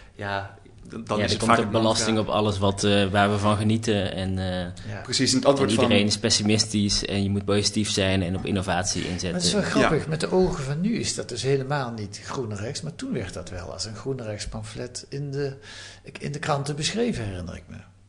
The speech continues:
Speaker 2: Hoe bedoel je in de ogen van nu is het niet groen?
Speaker 3: Nou ja,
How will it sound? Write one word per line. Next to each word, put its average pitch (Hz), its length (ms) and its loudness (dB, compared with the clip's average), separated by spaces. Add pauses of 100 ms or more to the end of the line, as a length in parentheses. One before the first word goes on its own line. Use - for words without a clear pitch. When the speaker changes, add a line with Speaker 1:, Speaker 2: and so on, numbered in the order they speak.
(220)
Speaker 2:
Hoe 117 80 -4
bedoel 117 180 2
je 147 100 2
in 139 80 4
de 127 80 4
ogen 123 200 2
van 120 140 2
nu 120 140 6
is 123 80 -2
het 117 80 -4
niet 113 280 -2
groen? 117 140 -8
Speaker 3:
Nou 170 180 4
ja, 170 200 2